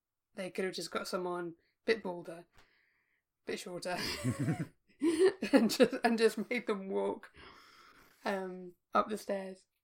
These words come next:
Speaker 1: instead of, instead of using someone who not only didn't look like number two, but actively looked like number six instead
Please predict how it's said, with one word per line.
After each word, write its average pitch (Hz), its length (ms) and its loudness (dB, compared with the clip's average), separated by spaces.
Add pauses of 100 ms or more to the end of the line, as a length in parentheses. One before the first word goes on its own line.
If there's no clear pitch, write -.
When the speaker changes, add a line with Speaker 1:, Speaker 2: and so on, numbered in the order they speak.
(120)
Speaker 1:
instead 220 240 -8
of, 190 80 -4 (200)
instead 202 220 -4
of 185 60 -12
using 196 260 -2
someone 190 300 -2
who 185 200 0 (300)
not - 140 0
only 220 160 4
didn't 220 400 4
look 202 300 -2
like 190 220 -4
number 180 200 -6
two, 175 280 -8 (640)
but 240 180 6
actively 214 540 2
looked - 260 0
like 202 300 -6
number 190 180 -2
six - 300 -8
instead 180 480 -4